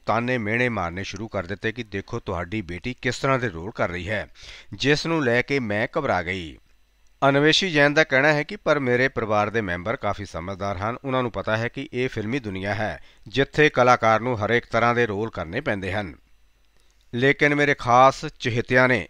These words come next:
ਇਸ ਵੀਡੀਓ ਨੂੰ ਇੰਨਾ ਵਾਇਰਲ ਕੀਤਾ, ਮੇਰੇ ਅਲੱਗ-ਅਲੱਗ ਦੋਸਤਾਂ, ਰਿਸ਼ਤੇਦਾਰਾਂ ਨੂੰ ਦਿਖਾਇਆ ਕਿ ਜਿਸ ਕਰਕੇ ਮੇਰੀ ਕਾਫੀ ਬਦਨਾਮੀ ਹੋਈ।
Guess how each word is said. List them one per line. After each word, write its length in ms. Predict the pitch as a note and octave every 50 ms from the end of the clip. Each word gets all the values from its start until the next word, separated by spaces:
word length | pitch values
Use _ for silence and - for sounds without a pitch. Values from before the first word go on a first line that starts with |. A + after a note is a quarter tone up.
| _ -
ਇਸ 340 | C3 C3 C#3 C#3 C3+ -
ਵੀਡੀਓ 540 | C#3+ C#3+ C#3 A#2 G2+ G#2+ B2 B2+ B2+ C3+ C#3
ਨੂੰ 140 | C3+ D3 C#3
ਇੰਨਾ 220 | A#2 A2+ A#2 B2
ਵਾਇਰਲ 340 | A#2 G#2+ G2+ G2+ G#2 A2+ A2
ਕੀਤਾ, 380 | G2+ - G#2 G#2+ - - A#2+ B2
ਮੇਰੇ 260 | A#2 A2+ G#2+ A#2 A#2
ਅਲੱਗ-ਅਲੱਗ 600 | G#2+ G#2 G#2+ G2+ A2 A#2 A#2 A2 G#2 A#2 A#2+ A#2 G2+
ਦੋਸਤਾਂ, 580 | F2+ G2 G2 G2 - _ - A2+ A2+ A2+ A2+
ਰਿਸ਼ਤੇਦਾਰਾਂ 540 | G2+ G2 - - G2 F#2 F2+ F#2 F#2 F#2+ G2+
ਨੂੰ 140 | A2 A2 G#2
ਦਿਖਾਇਆ 420 | F2+ F#2 - E2+ E2+ F2+ F#2+ G#2+
ਕਿ 160 | A2+ - B2+ A#2
ਜਿਸ 240 | G#2+ G2 G2+ -
ਕਰਕੇ 340 | - - G#2+ G#2 - - A#2+
ਮੇਰੀ 280 | A2 G2 G2 G#2 G#2+ -
ਕਾਫੀ 320 | - F#2+ D#2+ D2+ F2 G#2
ਬਦਨਾਮੀ 420 | C3+ C#3+ G#2 G2 F#2 F2+ F2+ F2+ F2
ਹੋਈ। 260 | F2 G2+ G2 -